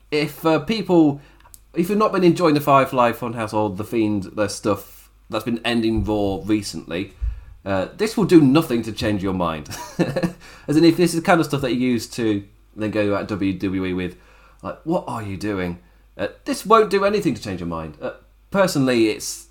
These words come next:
W W E shenanigans, nonsense with their spooky character. Uh, it's different, gets people talking. Uh, it, it's, I guess, it's slowly getting back at Orton with something. It's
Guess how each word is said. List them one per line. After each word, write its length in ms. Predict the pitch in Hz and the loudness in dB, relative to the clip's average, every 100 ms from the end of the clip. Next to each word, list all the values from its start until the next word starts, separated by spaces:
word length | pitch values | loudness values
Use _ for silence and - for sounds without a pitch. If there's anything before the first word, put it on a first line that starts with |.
| - | -6
W 200 | 123 104 | -4 -2
W 240 | 101 101 | -2 -4
E 20 | |
shenanigans, 720 | 90 95 95 92 90 92 87 | -4 -4 -4 -4 -4 -6 -6
nonsense 800 | 92 101 98 - 90 87 - - - | -4 -4 -4 -6 -8 -8 -14 -18 -14
with 200 | 87 - | -12 -6
their 280 | 90 90 | -4 -2
spooky 360 | 87 - 98 90 | -4 -6 -6 -6
character. 500 | 82 85 - 90 85 - _ _ _ _ _ - | -6 -6 -6 -8 -10 -12 _ _ _ _ _ -18
Uh, 260 | 76 76 78 _ _ _ - | -14 -12 -14 _ _ _ -20
it's 100 | - | -8
different, 380 | 120 117 123 | -6 -4 -4
gets 140 | 107 85 | -4 -6
people 280 | 135 123 90 | -4 -4 -4
talking. 520 | - 113 110 117 104 - - - - - - | -2 -2 0 -2 -4 -10 -20 -20 -20 -20 -8
Uh, 420 | 95 98 98 92 | -4 -2 -2 -4
it, 200 | 92 107 - | -4 -4 -2
it's, 340 | 147 143 - - | -4 -4 -8 -6
I 40 | |
guess, 340 | 156 - - - - - - - - - | -2 -2 -4 -14 -18 -20 -20 -20 -18 -8
it's 200 | 151 143 | -6 -4
slowly 680 | - 156 156 147 143 131 101 - - 120 | -4 -2 0 2 2 0 -4 -12 -14 -4
getting 260 | 135 127 | -2 0
back 240 | 120 127 - | 0 -2 -4
at 100 | 117 | -4
Orton 380 | 123 123 127 | -2 -2 -2
with 200 | 117 98 | -2 -4
something. 640 | - - 127 - 135 147 143 - _ _ _ _ _ _ _ _ _ _ | -6 -4 -4 -2 -2 -2 -4 -14 _ _ _ _ _ _ _ _ _ _
It's 320 | - 110 - | -12 -10 -12